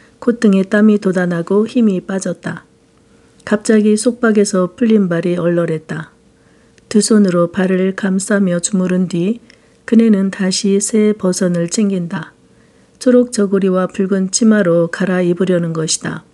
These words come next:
그리고 큰 비녀를 뽑더니 머리를 풀어내린다. 숱이 많고 칠흑 같은 머리채다. 그네는 잠시 그러고 앉아만 있다. "네가 나를 어찌 알고?"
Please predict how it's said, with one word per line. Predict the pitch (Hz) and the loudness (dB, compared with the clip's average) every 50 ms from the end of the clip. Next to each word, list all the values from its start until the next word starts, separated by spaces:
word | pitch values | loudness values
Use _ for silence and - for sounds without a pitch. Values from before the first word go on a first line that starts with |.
| _ _ _ _ _ _ _ _ _ _ _ _ | _ _ _ _ _ _ _ _ _ _ _ _
그리고 | - 196 190 185 202 190 190 190 | 2 2 2 4 4 2 2 2
큰 | - 247 240 233 | 2 2 2 4
비녀를 | 226 226 208 202 208 202 196 190 | 4 2 2 2 2 0 -2 -2
뽑더니 | 190 - 214 214 - 220 202 190 170 180 190 190 | -2 -2 -4 -2 -2 -2 0 0 0 -2 -2 -2
머리를 | 180 175 175 175 175 175 190 196 214 214 214 | 0 0 0 0 0 0 2 2 2 2 0
풀어내린다. | - - 254 240 240 233 214 180 170 170 165 165 165 160 165 - - _ _ _ _ _ _ _ _ _ _ _ _ _ _ _ _ | -2 -2 0 2 4 2 2 0 -2 -4 -6 -6 -8 -10 -12 -14 -18 _ _ _ _ _ _ _ _ _ _ _ _ _ _ _ _
숱이 | - - 262 254 - 277 254 240 | -2 -2 0 0 4 4 4 6
많고 | 214 190 185 185 185 - - 208 208 208 | 4 4 2 -2 -4 -2 0 0 0 0
칠흑 | 208 - 254 233 247 240 - | 0 -2 -2 -2 -2 -2 -2
같은 | - 185 180 - - 214 202 202 196 | -4 -4 -4 -4 -2 -2 0 0 0
머리채다. | 180 170 170 175 170 - - 170 165 170 160 170 - - _ _ _ _ _ _ _ _ _ _ _ _ _ _ _ | 0 0 -2 -2 -4 -4 -6 -6 -6 -6 -8 -10 -12 -14 _ _ _ _ _ _ _ _ _ _ _ _ _ _ _
그네는 | - 202 202 196 196 202 202 202 202 | 2 2 4 4 4 2 2 2 0
잠시 | 190 - 202 185 190 190 190 - - 196 190 | -2 -2 -2 0 0 0 -2 -2 -2 -2 -2
그러고 | 190 - 196 185 185 180 185 180 | -2 -2 0 0 0 0 0 0
앉아만 | 170 170 170 - 175 165 170 165 165 | -2 -2 -2 -2 -4 -4 -4 -4 -6
있다. | 160 160 - - 147 151 147 - _ _ _ _ _ - - - - _ _ _ _ _ _ _ _ _ _ | -8 -8 -8 -8 -8 -8 -10 -12 _ _ _ _ _ -20 -20 -20 -20 _ _ _ _ _ _ _ _ _ _
"네가 | 196 196 196 185 196 185 | 0 2 2 4 2 2
나를 | 185 175 170 170 170 170 | 2 0 0 0 0 2
어찌 | 165 175 175 - - - 208 190 | 2 0 0 -2 -4 -2 0 2
알고?" | 175 170 165 151 - - 160 | 2 0 0 -2 -4 -6 -8